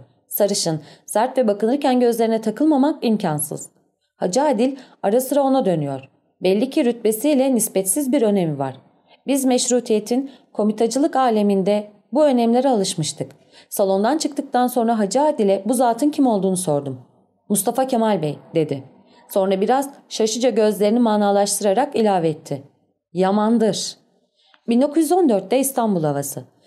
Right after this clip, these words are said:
Enverle kaplı, onunla aydınlık, onunla kapanıktı. Mukaddes cihat, askerlik zorunu, bir de taassup baskısıyla artıyordu. Bıyığını kesen bir zabitin merkez kumandanlığında dövüldüğünü işitiyorduk.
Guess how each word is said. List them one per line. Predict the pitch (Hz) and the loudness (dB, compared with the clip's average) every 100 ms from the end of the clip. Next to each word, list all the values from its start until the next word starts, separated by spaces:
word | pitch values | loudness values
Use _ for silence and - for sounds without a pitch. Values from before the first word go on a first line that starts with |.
| - - | -10 -2
Enverle | 180 196 247 254 | 0 2 2 0
kaplı, | 190 175 170 175 175 _ | -2 -2 -2 -4 -6 _
onunla | 180 220 262 | -2 0 2
aydınlık, | 196 190 175 220 240 - | 0 0 0 0 -2 -8
onunla | 190 208 208 214 | -2 0 2 0
kapanıktı. | 208 190 160 151 - 135 - _ _ _ _ | -2 -4 -4 -4 -8 -16 -16 _ _ _ _
Mukaddes | 208 214 220 220 302 320 | -6 -2 -2 0 -2 0
cihat, | 196 165 170 - _ | -2 -2 -4 -6 _
askerlik | 202 196 214 214 254 | -4 -2 0 0 -2
zorunu, | 262 175 151 147 156 - _ - | -2 -2 0 -4 -6 -10 _ -4
bir | 294 254 | -2 0
de | 226 | 0
taassup | 233 202 196 196 247 208 | 0 0 -2 -4 -6 -4
baskısıyla | 208 202 214 226 208 226 | -4 -4 -4 -2 0 0
artıyordu. | 180 185 147 131 123 123 _ _ _ _ | -2 -2 -4 -4 -8 -14 _ _ _ _
Bıyığını | 202 202 208 | 0 2 2
kesen | 277 302 277 254 | 0 0 0 2
bir | 247 | 2
zabitin | 214 214 208 208 220 | 2 0 0 0 0
merkez | 190 190 277 277 | 2 0 -4 0
kumandanlığında | 285 254 240 226 220 220 220 208 | 0 2 2 2 2 2 2 2
dövüldüğünü | 208 214 202 220 | 2 0 0 0
işitiyorduk. | 269 - - 170 147 147 143 _ | 0 -2 -4 0 0 -2 -10 _